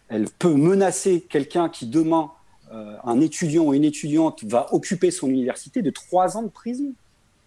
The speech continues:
On a l'impression qu'on parle d'un autre pays, d'une autre période. Non, on parle de ce qu'il y a dans le projet de sécurité globale, comme la généralisation des drones, de, de la reconnaissance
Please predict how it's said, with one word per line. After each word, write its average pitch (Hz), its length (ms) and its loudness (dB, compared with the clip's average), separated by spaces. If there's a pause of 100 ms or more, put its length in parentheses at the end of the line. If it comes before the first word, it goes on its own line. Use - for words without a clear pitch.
(160)
On 113 60 -10
a 113 40 -4
l'impression - 280 -8
qu'on 143 140 -10
parle 120 160 -4
d'un 107 120 -4
autre 170 200 -4
pays, 277 240 -2
d'une 135 180 -2
autre 165 140 -2
période. 220 420 -6 (300)
Non, 240 180 0
on - 60 -10
parle 170 240 -2
de 123 80 -4
ce - 80 -10
qu'il - 120 -8
y 180 40 2
a 208 40 0
dans 165 100 -6
le 117 60 -8
projet 127 240 -8
de 202 60 -6
sécurité 139 460 -6
globale, 220 340 0 (420)
comme 120 160 -2
la 123 80 0
généralisation 117 680 0
des 123 140 0
drones, 202 400 2
de, 123 240 0 (400)
de 117 60 -2
la 117 80 4
reconnaissance 120 680 0